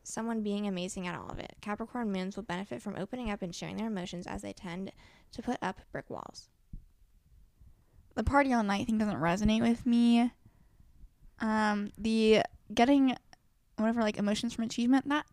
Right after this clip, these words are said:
Speaker 2: hit a little bit. <laughs> Um, but I'm gonna say no.
Speaker 1: Aquarius. So we have two more. Aquarius is the most humanitarian sign of the zodiac, so those born under this moon experience their emotions as part of the collective experience.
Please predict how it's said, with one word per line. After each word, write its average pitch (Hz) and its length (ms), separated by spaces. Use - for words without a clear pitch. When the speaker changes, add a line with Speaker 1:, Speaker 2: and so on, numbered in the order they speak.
Speaker 2:
hit 240 140
a 214 40
little 208 160
bit. 240 220
<laughs> 285 100
Um, 359 760
but - 120
I'm 269 100
gonna 247 100
say - 160
no. 85 100
Speaker 1:
Aquarius. - 1000
So 220 60
we 170 60
have 160 120
two - 120
more. 147 240
Aquarius 247 400
is 269 100
the 247 60
most 233 280
humanitarian 220 540
sign 196 220
of 196 80
the 196 80
zodiac, 220 400
so 208 180
those 202 240
born 202 220
under 196 200
this 196 220
moon 190 160
experience 196 440
their 214 140
emotions 190 420
as 190 100
part 190 240
of 185 80
the 196 80
collective 196 440
experience. 220 640